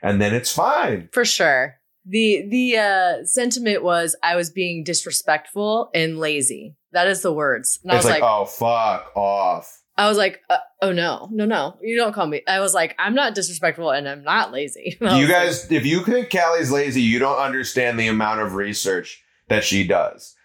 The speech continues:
Speaker 1: Like, Callie does a lot of fucking work. So
Speaker 2: <laughs>
Speaker 1: anyone who thinks she's lazy,
Speaker 2: <gasps>
Speaker 1: fuck
Speaker 2: Yeah.
Speaker 1: you, stop listening. We don't need you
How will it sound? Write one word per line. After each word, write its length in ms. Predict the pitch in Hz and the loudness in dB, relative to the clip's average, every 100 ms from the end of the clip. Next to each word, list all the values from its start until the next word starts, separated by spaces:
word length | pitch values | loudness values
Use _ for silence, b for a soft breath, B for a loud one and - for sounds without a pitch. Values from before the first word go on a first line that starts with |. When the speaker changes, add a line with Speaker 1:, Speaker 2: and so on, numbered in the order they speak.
| _ | _
Speaker 1:
Like, 260 | 104 107 101 | 0 0 2
Callie 320 | 127 135 151 | 0 2 2
does 160 | 156 127 | 2 0
a 80 | 120 | 0
lot 300 | 113 110 104 | 0 0 -2
of 100 | - | -4
fucking 400 | 110 98 98 90 | -4 -4 -2 -2
work. 320 | - - - | -2 -4 -6
So 220 | - 104 | -2 0
Speaker 2:
<laughs> 40 | 120 | 0
Speaker 1:
anyone 320 | 127 139 143 | 0 0 0
who 100 | 147 | -2
thinks 240 | 147 139 | -2 -2
she's 180 | 131 127 | 0 0
lazy, 320 | 117 117 107 | 0 0 -2
Speaker 2:
<gasps> 400 | 110 254 226 185 - | -4 -6 -10 -14 -8
Speaker 1:
fuck 360 | - 147 - | 0 0 0
Speaker 2:
Yeah. 60 | 160 | 0
Speaker 1:
you, 120 | 160 | 2
stop 360 | 151 147 147 156 | 2 0 2 0
listening. 340 | 165 123 98 | -4 -2 0
We 120 | 104 | 2
don't 180 | 127 127 | 2 0
need 240 | 131 131 107 | -2 -2 -2
you 400 | 113 107 104 | 0 0 -2